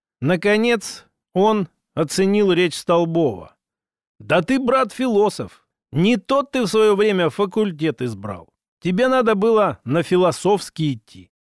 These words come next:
Да там вечно всякая шушера с сальными длинными патлами и прыщами по морде оттиралась. Я бы там смотрелся белой вороной посреди чёрного поля,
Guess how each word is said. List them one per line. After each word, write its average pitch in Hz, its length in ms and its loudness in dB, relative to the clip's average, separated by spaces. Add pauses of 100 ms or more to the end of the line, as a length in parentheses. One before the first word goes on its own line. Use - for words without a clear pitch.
(240)
Да 175 220 0
там 226 420 2
вечно 185 560 0
всякая 196 560 0
шушера 160 680 -2
с - 60 -10
сальными 208 680 0
длинными 196 580 0
патлами 170 720 0
и 170 80 0
прыщами 202 840 0
по 175 220 -2
морде 180 440 2
оттиралась. 143 760 -2 (220)
Я 208 260 0
бы 214 140 4
там 220 220 0
смотрелся 196 680 0
белой 185 420 2
вороной 196 480 2
посреди 170 600 -2
чёрного 196 720 0
поля, 170 600 -2